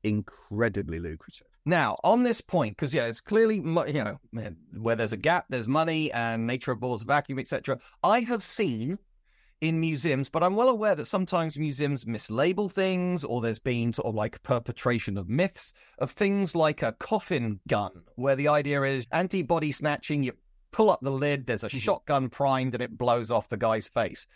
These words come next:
Speaker 2: or something like that. And there's also cages for the coffins. Is that real?
Speaker 1: Yes.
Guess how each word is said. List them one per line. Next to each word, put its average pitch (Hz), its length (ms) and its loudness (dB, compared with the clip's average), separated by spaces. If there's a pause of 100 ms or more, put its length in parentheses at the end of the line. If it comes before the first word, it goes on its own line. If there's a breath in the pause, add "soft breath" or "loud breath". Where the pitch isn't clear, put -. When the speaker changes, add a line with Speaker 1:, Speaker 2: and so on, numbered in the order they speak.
(160 soft breath)
Speaker 2:
or 175 120 0
something 180 520 0
like 135 160 2
that. 127 160 0
And 143 100 -2
there's 151 140 0
also 160 200 -2
cages 127 760 -2
for 123 180 0
the 117 320 0
coffins. 110 480 -4 (520 soft breath)
Is 175 300 -2
that 202 280 2
real? 196 640 0 (480)
Speaker 1:
Yes. 113 640 -2